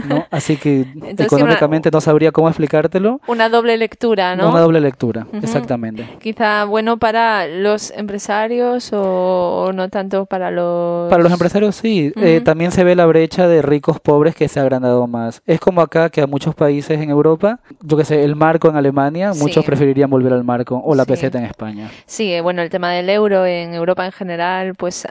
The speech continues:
Speaker 2: no ha beneficiado mucho a las
Speaker 1: Exactamente.
Speaker 2: clases más bajas o incluso clase media, ¿no? Eh, sí que lo ha notado, <laughs> el
Speaker 1: Exactamente.
Speaker 2: redondeo, ¿no? Famoso.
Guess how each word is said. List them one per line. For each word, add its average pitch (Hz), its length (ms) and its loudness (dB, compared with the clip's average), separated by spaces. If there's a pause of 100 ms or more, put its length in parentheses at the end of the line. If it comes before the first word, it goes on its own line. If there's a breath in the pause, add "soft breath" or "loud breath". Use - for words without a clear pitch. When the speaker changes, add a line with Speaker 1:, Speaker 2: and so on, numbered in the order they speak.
Speaker 2:
no 190 500 -2
ha 208 80 0
beneficiado 202 580 -4
mucho 185 460 -2
a 180 180 -2
las 180 100 -2
Speaker 1:
Exactamente. 127 440 -2
Speaker 2:
clases 180 420 -4 (360 loud breath)
más 196 240 -6
bajas 247 360 -2
o 240 40 -2
incluso 214 320 -4
clase 202 300 -8
media, 185 360 -4
¿no? 196 200 -2
Eh, 185 200 -4
sí - 140 -10
que - 80 -4
lo 196 60 0
ha 196 40 -2
notado, 180 360 -2
<laughs> 262 300 0
el 233 60 0
Speaker 1:
Exactamente. 208 180 0
Speaker 2:
redondeo, 220 640 0
¿no? 233 140 -2
Famoso. 208 540 -4